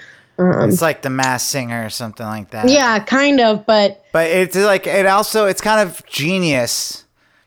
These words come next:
Speaker 2: first of all, 'cause people want new shows like this.
Speaker 1: Right.
Speaker 2: And, um, you know, you've seen those TikToks where they're like, "Rich best, or rich co-,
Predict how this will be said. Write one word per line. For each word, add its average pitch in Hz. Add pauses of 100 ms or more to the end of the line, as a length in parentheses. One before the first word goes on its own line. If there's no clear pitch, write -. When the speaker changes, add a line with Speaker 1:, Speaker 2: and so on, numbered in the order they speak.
Speaker 2:
first 170
of 135
all, 127
'cause 135
people 160
want 139
new 120
shows 113
like 107
this. 110 (480)
Speaker 1:
Right. 120
Speaker 2:
And, 110
um, 113 (120)
you 131
know, 131
you've 127
seen 156
those 147
TikToks 135
where 135
they're 123
like, 117 (560)
"Rich 160
best, 185
or 151
rich 196
co-, 196